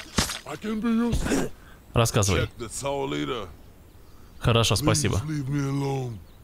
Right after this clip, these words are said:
Speaker 2: Ща просто поправляем, благодаря им как раз, э, карму потихонечку.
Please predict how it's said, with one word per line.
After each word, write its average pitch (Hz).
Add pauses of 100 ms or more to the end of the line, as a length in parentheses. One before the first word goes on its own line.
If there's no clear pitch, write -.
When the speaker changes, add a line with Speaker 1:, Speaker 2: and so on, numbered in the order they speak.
(1600)
Speaker 2:
Ща 104
просто 123
поправляем, 110
благодаря 104
им 117
как 95
раз, 101
э, 98
карму 98
потихонечку. -